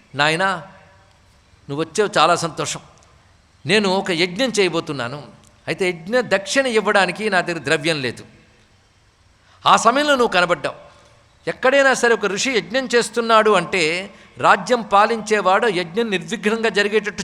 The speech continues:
చూడాలి. అంటే తాను యజ్ఞములు చేయడమే కాకుండా ఎవరైనా యజ్ఞయాగాది కర్తవ్యులు చేస్తే అవి నిర్విఘ్నంగా జరిగేటట్టు చూడవలసిన బాధ్యత పాలకుడిది. ఎందుకంటే యజ్ఞముల ఫలం లోకక్షేమానికి, దేశక్షేమానికి. ఆ కారణం చేత నువ్వు రక్షించాలి గనక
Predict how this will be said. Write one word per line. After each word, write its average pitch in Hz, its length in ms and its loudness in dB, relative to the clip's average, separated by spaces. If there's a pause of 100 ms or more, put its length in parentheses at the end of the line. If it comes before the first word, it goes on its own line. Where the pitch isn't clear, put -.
చూడాలి. 214 240 4
అంటే - 480 -16
తాను 170 320 2
యజ్ఞములు 233 440 0 (100)
చేయడమే 233 360 4
కాకుండా 220 680 4 (220)
ఎవరైనా 233 420 2
యజ్ఞయాగాది 226 680 2
కర్తవ్యులు 220 420 -2
చేస్తే 208 320 -2
అవి 220 100 -2
నిర్విఘ్నంగా 220 600 0
జరిగేటట్టు 220 560 0
చూడవలసిన 214 480 0
బాధ్యత 226 400 2
పాలకుడిది. 247 540 2 (640)
ఎందుకంటే 220 320 0
యజ్ఞముల 202 440 2
ఫలం 196 520 0 (420)
లోకక్షేమానికి, 151 840 -4
దేశక్షేమానికి. 202 880 0 (400)
ఆ 165 80 2
కారణం 208 320 2 (100)
చేత 208 80 0
నువ్వు 190 160 -2
రక్షించాలి 202 520 0
గనక 170 520 0